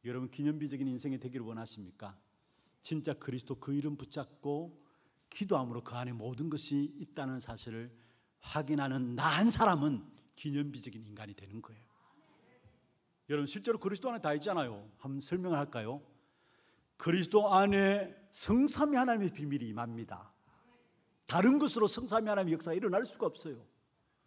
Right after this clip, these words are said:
그리스도 그 이름으로 보좌의 축복이 임해요. 그리스도 그 이름으로 시공간을 초월한 능력이 나타나요.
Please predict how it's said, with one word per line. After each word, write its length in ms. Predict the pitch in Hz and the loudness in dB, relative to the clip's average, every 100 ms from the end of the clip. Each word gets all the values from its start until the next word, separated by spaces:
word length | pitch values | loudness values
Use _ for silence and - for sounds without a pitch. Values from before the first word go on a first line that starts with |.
| _ _ _ _ _ _ - | _ _ _ _ _ _ -2
그리스도 480 | - 214 220 262 | 4 4 6 4
그 160 | 170 262 | 6 8
이름으로 920 | 349 392 349 285 247 233 240 - - | 8 10 8 10 10 10 6 -4 -14
보좌의 480 | - 240 302 330 339 | 2 6 10 10 8
축복이 380 | - - 277 185 | 0 -2 -2 -2
임해요. 380 | 135 120 92 98 _ _ _ _ _ _ _ - _ _ _ _ _ _ _ _ | -2 -4 -6 -14 _ _ _ _ _ _ _ -20 _ _ _ _ _ _ _ _
그리스도 400 | - 233 254 277 | 6 6 8 4
그 120 | - 302 | 8 10
이름으로 580 | 370 349 262 226 170 - | 10 10 12 10 10 0
시공간을 840 | - - - 320 320 320 294 294 269 | 2 4 6 4 4 4 10 10 10
초월한 420 | - 302 247 226 | 4 6 6 8
능력이 380 | 208 269 320 226 | 6 8 8 8
나타나요. 720 | 196 220 160 156 139 135 101 | 4 4 4 2 2 0 -4